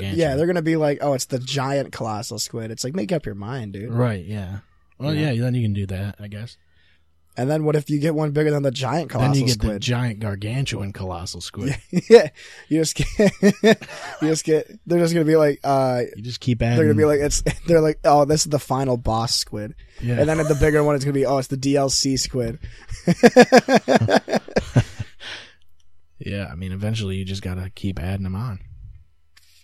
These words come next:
Speaker 2: I don't know. What animal scares you the most?
Speaker 1: I think,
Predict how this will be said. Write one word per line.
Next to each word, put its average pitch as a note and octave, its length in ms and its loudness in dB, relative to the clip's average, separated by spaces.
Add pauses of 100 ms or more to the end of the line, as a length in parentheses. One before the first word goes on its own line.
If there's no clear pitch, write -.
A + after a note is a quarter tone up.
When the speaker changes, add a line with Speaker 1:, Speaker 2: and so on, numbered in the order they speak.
(2000)
Speaker 2:
I C#3+ 60 -4
don't B2+ 100 -2
know. A#2+ 100 -2
What C#3 160 0
animal D3 300 -2
scares B2 300 -4
you B2+ 60 -14
the A#2 60 -8
most? B2+ 420 -10 (220)
Speaker 1:
I - 60 -8
think, G#2+ 580 -8